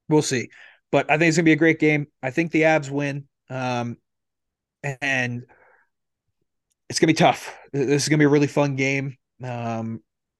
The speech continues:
I think there's obviously some bad blood between these two teams. Uh, Tampa, we ended their streak. The Avs are top dogs as it stands right now. So it's gonna be tight. I think the Avs get this done, man. I love the way they played in that Pittsburgh game. I really did.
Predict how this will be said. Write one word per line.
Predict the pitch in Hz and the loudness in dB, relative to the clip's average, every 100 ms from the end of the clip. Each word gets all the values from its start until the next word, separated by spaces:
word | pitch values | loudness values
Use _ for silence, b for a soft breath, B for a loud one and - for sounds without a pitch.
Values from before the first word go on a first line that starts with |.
| - | -14
I | - | -8
think | 139 | -6
there's | 131 123 - - | -4 -6 -8 -2
obviously | 127 131 127 | 0 0 -2
some | 123 135 | -4 -2
bad | 127 120 117 | 0 0 -2
blood | - 120 | -4 -4
between | 127 - 123 | -4 -6 -4
these | 123 - | -4 -4
two | 127 | -6
teams. | 120 127 147 - - | -4 -4 -4 -8 -12
Uh, | 101 107 104 - - _ _ | -6 -6 -6 -12 -20 _ _
Tampa, | 139 123 127 | -4 -2 0
we | 120 | 0
ended | 123 123 | 0 -2
their | 117 | -4
streak. | - - 127 139 - _ | -4 -4 -4 -4 -8 _
The | 120 | -4
Avs | 120 120 117 | -2 -2 -2
are | 120 110 110 _ _ _ _ _ _ | -6 -6 -10 _ _ _ _ _ _
top | - 123 - | -4 -4 -2
dogs | 131 240 120 | 0 0 -2
as | 123 117 | -6 -8
it | |
stands | 110 120 117 | -8 -6 -6
right | 117 117 | -6 -6
now. | 117 117 147 - _ _ _ _ | -6 -6 -6 -8 _ _ _ _
So | - 127 117 110 107 _ _ _ _ _ _ _ | -4 0 2 0 -4 _ _ _ _ _ _ _
it's | - | -8
gonna | - | -2
be | 151 | -2
tight. | 135 147 156 156 - | 0 0 0 -2 -10
I | - 139 | -12 -8
think | 170 185 | -8 -4
the | 190 | -2
Avs | 185 170 | -2 -4
get | 175 | -4
this | 175 - | -4 -4
done, | 156 139 | -4 -4
man. | 127 | -4
I | - 151 | -2 -2
love | 151 143 147 139 | 0 2 0 0
the | |
way | 139 135 | 0 0
they | 127 | -2
played | 120 123 | -4 -6
in | 117 | -6
that | 110 | -8
Pittsburgh | - 113 - 113 | -8 -10 -8 -8
game. | 113 107 104 | -8 -10 -4
I | 131 | 0
really | 156 151 135 | 4 4 2
did. | 139 123 | 0 -2